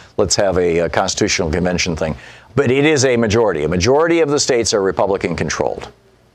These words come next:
So all that has to happen, like I said, we have actually seen this movie before in eighteen seventy-six, and we ended up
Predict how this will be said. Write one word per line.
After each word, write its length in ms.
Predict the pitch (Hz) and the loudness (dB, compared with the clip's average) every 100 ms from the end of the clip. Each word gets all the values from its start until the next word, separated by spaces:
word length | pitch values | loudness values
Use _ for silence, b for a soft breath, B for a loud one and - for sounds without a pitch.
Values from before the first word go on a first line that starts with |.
| _ _ - B B B B | _ _ -20 B B B B
So 480 | - 131 113 113 - - | 2 4 4 0 -2 0
all 340 | 123 170 226 | 2 4 2
that 140 | 240 175 | 0 0
has 260 | 170 160 | 0 0
to 100 | - | 0
happen, 440 | 131 139 143 127 - - _ _ _ _ _ _ _ _ _ _ | 0 0 0 -4 -10 -18 _ _ _ _ _ _ _ _ _ _
like 240 | - 135 139 | 0 2 2
I 60 | |
said, 260 | 143 190 123 | 2 0 0
we 200 | 98 180 | 2 2
have 100 | 180 | 2
actually 380 | 170 208 - 170 | 0 0 0 2
seen 320 | 127 - 233 | 2 2 2
this 180 | 233 214 | 2 2
movie 300 | 202 190 180 | 0 2 2
before 400 | 156 123 160 139 | 0 2 2 2
in 60 | 135 | 0
eighteen 260 | 123 139 | 0 0
seventy-six, 600 | - 135 120 113 123 101 - B B B | 2 2 2 0 0 -2 -6 B B B
and 120 | 117 | 2
we 160 | 117 139 | 2 2
ended 260 | 165 190 | 2 2
up 220 | 170 - | 2 0